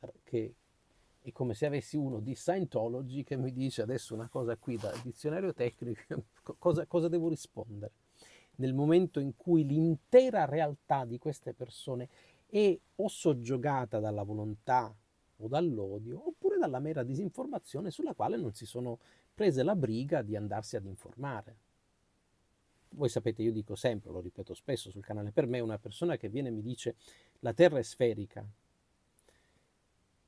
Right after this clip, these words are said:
ma non ha approfondito, non può dimostrarmi, anche con un esperimento semplice come quello di Eratostene,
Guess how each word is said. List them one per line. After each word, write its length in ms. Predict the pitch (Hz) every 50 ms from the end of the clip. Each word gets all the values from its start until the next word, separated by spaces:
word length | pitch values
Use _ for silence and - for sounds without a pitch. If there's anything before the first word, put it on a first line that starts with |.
| _ _
ma 260 | - 127 131 139 147 151
non 200 | 151 151 170 202
ha 100 | 233 208
approfondito, 1200 | 151 - - - 147 131 - - 156 147 139 139 135 139 151 139 120 107 - - 110 101 92 98 - _
non 220 | - 151 170 170
può 160 | 143 208 214 185
dimostrarmi, 1200 | 131 120 143 185 175 180 170 - - - - - 147 143 127 110 98 110 107 101 101 104 107 - _ _ _ _
anche 260 | 392 370 359 - 220
con 140 | 160 - 165
un 60 | 175 170
esperimento 540 | 156 - - 175 175 175 208 208 - - 120
semplice 520 | - - 208 220 170 - 117 107 - 110
come 180 | - 120 117 110
quello 180 | - 170 139
di 120 | 120 110 110
Eratostene, 680 | 110 113 - - 117 - - - - - 95 101 113